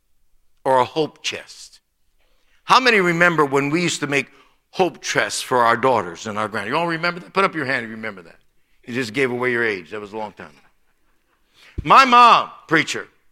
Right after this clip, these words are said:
had two hope chests for my sisters that were both older than me, Mary and Liz.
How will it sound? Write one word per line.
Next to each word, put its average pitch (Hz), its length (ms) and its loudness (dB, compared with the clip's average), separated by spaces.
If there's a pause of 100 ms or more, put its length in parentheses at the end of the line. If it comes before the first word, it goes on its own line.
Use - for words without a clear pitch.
(360)
had 165 240 4
two 262 240 6
hope 202 300 0
chests - 340 -2
for 151 140 -6
my 160 180 4
sisters 135 540 -10
that 123 100 -2
were 117 80 -4
both 156 240 -8
older 139 320 -8
than 104 120 -14
me, 98 140 -20
Mary 135 360 -4
and 123 160 -14
Liz. 95 340 -16